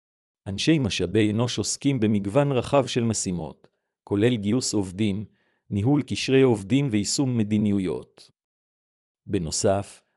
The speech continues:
מומחי משאבי אנוש מתמקדים בתחומים ספציפיים כמו תגמול והטבות, הכשרה ופיתוח או יחסי עבודה. שיטות לייעול ושיפור משאבי אנוש.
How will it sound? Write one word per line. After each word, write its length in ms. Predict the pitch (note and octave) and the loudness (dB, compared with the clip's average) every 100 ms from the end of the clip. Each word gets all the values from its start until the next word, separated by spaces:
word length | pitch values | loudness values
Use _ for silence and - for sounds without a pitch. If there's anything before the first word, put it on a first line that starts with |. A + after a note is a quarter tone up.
| _ | _
מומחי 400 | G#2+ G2+ - D3 | -2 -2 2 2
משאבי 500 | C#3 G#2+ G2+ F#2+ A#2+ | 2 0 0 2 2
אנוש 300 | A2 B2+ B2 | 4 0 -2
מתמקדים 640 | A#2+ G#2 G#2 - G#2 D3+ C#3+ | -4 -2 -2 -2 -2 -2 -2
בתחומים 420 | - A2+ B2+ C3 | -4 -2 -2 -2
ספציפיים 720 | - G#2 - C#3 - A#2+ A#2 | -4 -4 -2 -4 -2 -2 -2
כמו 300 | - G#2+ A#2 | -2 -2 -2
תגמול 440 | - G2+ A2+ C3+ | 0 0 0 0
והטבות, 640 | G2 G2+ - F#2+ A2 G2 - _ _ _ _ | 2 0 0 0 2 2 -4 _ _ _ _
הכשרה 580 | F#2+ - - F#2+ C3 E3+ - | -14 -6 -2 2 2 0 -4
ופיתוח 640 | G2+ A2 G#2 D3+ D3 - | -8 -6 2 4 4 2
או 160 | - B2+ | -2 2
יחסי 480 | A#2 A2 - D3 C3+ | 2 0 -2 2 2
עבודה. 460 | F2+ G2 F2 C2+ - _ _ _ _ _ _ _ _ _ | 0 -2 -2 -6 -8 _ _ _ _ _ _ _ _ _
שיטות 500 | - - G2+ E3+ F3 | -10 -6 2 2 2
לייעול 420 | G2+ F2+ B2+ C3+ A#2+ | 0 0 2 2 2
ושיפור 480 | G2 G#2 - C#3 | -2 -4 0 2
משאבי 540 | G#2+ G2+ G#2 F#2+ G#2 G2 | 2 0 -2 2 2 2
אנוש. 520 | F#2+ D2+ - - - | -2 -6 -12 -16 -20